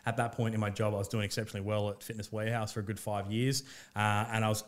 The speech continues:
even looking at maybe even, like, a slight career path change where it might have been a little bit more flexible with time and that sort of thing. And I sort of thought about maybe reapplying for the military, but in a different position, 'cause I actually repl-, uh, applied back in, uh, I think it was two thousand ten, and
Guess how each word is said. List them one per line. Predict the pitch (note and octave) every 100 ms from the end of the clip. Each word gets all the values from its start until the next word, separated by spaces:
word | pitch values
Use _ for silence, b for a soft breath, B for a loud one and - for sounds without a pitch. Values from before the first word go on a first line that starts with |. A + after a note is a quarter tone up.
| -
even | C3+ C#3+ A#2+
looking | A2+ G#2+ A2
at | G#2
maybe | G#2 G#2
even, | G2+ G2+
like, | F#2+
a | G2+
slight | - A2 F#2+
career | - G2+ G#2+ A2
path | A#2+ A2+ G#2+
change | - A#2 A2 A2 -
where | G#2+ G#2+
it | A#2
might | A2+ G#2+ G#2+
have |
been | G#2+
a | G#2+
little | G#2
bit | G2+
more | G2+
flexible | - A2 G#2 A#2
with | A2 G#2
time | A2+ A2
and | G#2
that | G#2+
sort | A2
of | A2
thing. | A2+ A2
And | G#2+ B B B
I | G#2+
sort | A2 - C3 C#3
of | C#3+ C#3+
thought | B2 A#2+
about | A#2 G#2+ G2+
maybe | G#2
reapplying | G2+ G2+ G#2 A2 G2+ - - G2+ A2 B2+ B2+
for | A#2+
the | A2+
military, | A2+ A2+ B2+ A#2
but | A2
in | G2+
a |
different | G2+ G2+ F#2+
position, | G#2 A2+
'cause | A2 G#2+
I |
actually | G2+ - F#2
repl-, | - A2
uh, | G2+ F#2+
applied | F#2+ G2+ G2
back | F#2+ G2 -
in, | G2
uh, | F#2+
I | F#2+
think | G#2
it |
was | F#2+
two | -
thousand | G#2 G2 G2
ten, | - A#2+ A#2+
and | G#2